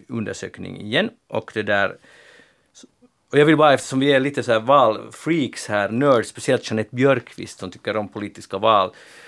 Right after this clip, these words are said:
Så det där, nu har ju då Sa-, Socialdemokraterna backat lite, Samlingspartiet har backat lite, Sannfinland har, har gått framåt, Centern har, nåja,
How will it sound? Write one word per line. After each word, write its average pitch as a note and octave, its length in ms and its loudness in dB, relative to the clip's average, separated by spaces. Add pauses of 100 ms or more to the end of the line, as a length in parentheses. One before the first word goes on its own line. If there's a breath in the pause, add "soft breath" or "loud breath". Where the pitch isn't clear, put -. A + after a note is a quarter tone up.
(200 loud breath)
Så - 180 0
det B2+ 100 4
där, B2 360 4 (400)
nu C#3 120 -4
har D#3 220 2
ju C3 120 2
då B2+ 220 4
Sa-, A#2+ 300 -4
Socialdemokraterna A2+ 720 -2
backat A2+ 380 0
lite, A#2 300 -8
Samlingspartiet A2+ 640 -4
har F2+ 80 -10
backat A#2 380 -2
lite, G#2+ 300 -10
Sannfinland A2 500 0 (100)
har, F#2 80 -6
har F#2+ 100 -4
gått F#2+ 180 -14
framåt, B2+ 760 0 (440 loud breath)
Centern C3 380 -2
har, G2+ 300 -2 (240)
nåja, G#2 280 -2